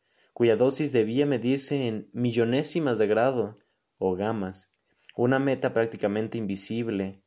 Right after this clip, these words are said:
producía lo que el psiquiatra W A Stoll llamó una experiencia de inimaginable intensidad. Ninguna otra sustancia, natural o sintética, operaba a esa escala sobre el sistema nervioso central.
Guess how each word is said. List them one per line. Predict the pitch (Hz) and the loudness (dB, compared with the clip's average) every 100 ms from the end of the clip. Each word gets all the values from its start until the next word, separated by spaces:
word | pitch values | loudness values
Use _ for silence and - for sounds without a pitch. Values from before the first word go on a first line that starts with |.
| _ _ | _ _
producía | - 104 101 98 - 120 127 | 0 2 2 -2 -2 0 0
lo | 117 98 | 2 0
que | 104 98 | 0 -2
el | 95 | -2
psiquiatra | 98 98 107 107 - 107 107 - | -6 -2 0 0 -4 -8 -8 -16
W | 131 101 95 98 113 107 | -4 -2 0 0 0 0
A | 104 | 0
Stoll | 98 - 104 117 143 _ _ _ - | -6 -4 -2 -2 -4 _ _ _ -4
llamó | 101 95 104 127 - _ _ _ _ | 0 0 0 -2 -6 _ _ _ _
una | 123 139 | -2 -2
experiencia | 147 131 110 117 139 139 143 | -2 -2 0 0 -2 -2 -4
de | 127 101 | -2 -2
inimaginable | 101 101 95 92 98 95 107 107 | -2 -2 -4 -6 -6 -4 -2 -2
intensidad. | 107 98 90 92 92 87 85 - _ _ _ _ _ _ | -4 -6 -8 -8 -10 -8 -10 -12 _ _ _ _ _ _
Ninguna | 98 98 113 123 123 | -2 2 2 4 2
otra | 123 123 | 0 -4
sustancia, | 107 - 110 117 92 90 95 | -6 -4 -2 -2 -4 -8 -6
natural | 101 - 101 110 | -8 -2 -2 0
o | 117 | -2
sintética, | 107 95 107 117 113 - 104 - _ _ - | -4 0 0 0 -2 -8 -12 -14 _ _ -2
operaba | 104 107 110 120 127 | 2 4 4 4 4
a | 113 | 4
esa | 113 - | 2 2
escala | 120 - 113 117 113 | -2 0 0 0 -2
sobre | - 95 | -4 -6
el | 92 | -6
sistema | 95 - 107 | -8 -4 -2
nervioso | 107 90 98 104 104 95 | -2 -6 -2 -2 -2 -8
central. | 87 87 104 101 101 | -8 -8 -8 -8 -12